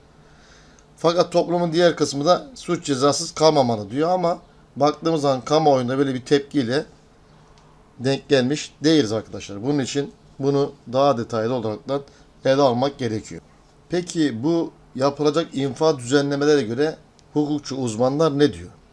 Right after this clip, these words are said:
Türkiye'nin yeni bir infaz reformuna kesinlikle ihtiyacı var ve buna tüm hukukçular ve okumuş okumamış kim varsa hemfikir arkadaşlar.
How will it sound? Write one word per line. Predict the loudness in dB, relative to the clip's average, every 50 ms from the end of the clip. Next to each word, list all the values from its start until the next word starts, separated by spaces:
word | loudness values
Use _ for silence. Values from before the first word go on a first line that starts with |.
| -20 -20 _ _ _ -20 _ _ -20 _ -6
Türkiye'nin | -4 -2 -2 -2 -4 -2 0 0 0 0 -2
yeni | -2 -2 -2 0 2
bir | 2 2 0 0
infaz | -2 -2 -2 -2 -2 -2 -2 -2 -2 -4
reformuna | -2 -2 -2 -2 -2 -6 -6 -4 -4 -4 -2 -2 -2 -2 -4 -10 -8
kesinlikle | -2 0 0 0 0 -2 -4 -6 -8 -8 -6 -6
ihtiyacı | -6 -6 -6 -4 0 0 0 0 -2 -6
var | -8 -10 -8 -4
ve | -4 -4 -4 -2
buna | -2 -2 -2 -2 -4 -6 -10
tüm | -4 -2 0 0 0 -2
hukukçular | -4 -6 -8 -6 -6 -8 -8 -8 -8 -8 -6 -4 -4 -6 -6 -4
ve | -2 -2 -2 -2 -4 -6 -20 -20 -20 -20 -20 _ _ _
okumuş | -2 -2 -2 0 0 0 0 0 -2 -2
okumamış | -2 -4 -2 0 0 0 0 0 -2 -4
kim | -4 -2 -2 0 2
varsa | 2 0 0 -2 -2 -2
hemfikir | -2 -2 -4 -6 -8 -6
arkadaşlar. | -6 -6 -10 -12 -16 -16 -16 -18 -20